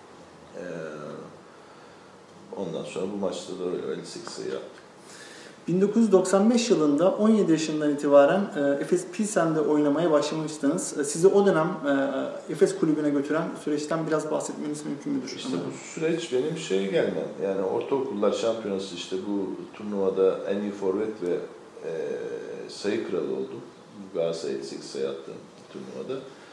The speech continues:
Speaker 1: Ondan sonra da Anadolu Efes beni transfer etti. Efes bir sene, e, doksan üç senesinde geldim. E, doksan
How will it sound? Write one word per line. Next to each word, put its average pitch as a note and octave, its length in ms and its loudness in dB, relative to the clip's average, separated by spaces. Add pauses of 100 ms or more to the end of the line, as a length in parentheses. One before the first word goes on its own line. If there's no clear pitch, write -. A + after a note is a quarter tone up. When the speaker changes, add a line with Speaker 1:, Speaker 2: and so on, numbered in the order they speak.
(260)
Speaker 1:
Ondan G#2 340 2
sonra F2+ 220 -4
da A#2+ 100 2
Anadolu G#2 340 2
Efes F#2+ 340 -2
beni A#2+ 400 -6
transfer C3+ 360 -4
etti. - 320 -4 (1700)
Efes - 380 4
bir C#3+ 60 -2
sene, A#2+ 380 2 (460)
e, G#2+ 200 2
doksan G#2 300 0
üç B2 120 -2
senesinde F2 460 -2
geldim. F2 360 2 (680)
E, A2+ 240 2 (560)
doksan G#2 520 0